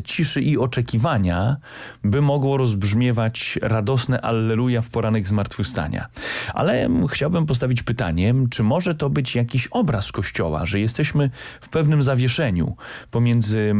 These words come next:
tym, co przynosiła wiara wyłącznie tradycyjna i kulturowa, która według niektórych obumiera, a tym, co przynosi nowość i radość z wiary, która jest odkryta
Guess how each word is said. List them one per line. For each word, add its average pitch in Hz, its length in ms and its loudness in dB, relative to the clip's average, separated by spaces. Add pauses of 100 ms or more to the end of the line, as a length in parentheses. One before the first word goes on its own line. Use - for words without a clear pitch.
(200)
tym, 127 380 2
co 127 120 -2
przynosiła 117 640 0 (240)
wiara 110 360 0
wyłącznie 120 460 0
tradycyjna 117 560 0
i 104 100 2
kulturowa, 117 760 0 (720)
która 147 480 0 (180)
według 113 340 0
niektórych 107 640 -2 (100)
obumiera, 123 720 2 (880)
a 151 460 0
tym, 139 200 2
co 131 120 0
przynosi 120 580 0
nowość 156 560 2
i 160 60 2
radość 104 840 -2
z 104 120 2
wiary, 120 280 2
która 123 240 -2
jest 120 480 -2
odkryta 156 640 0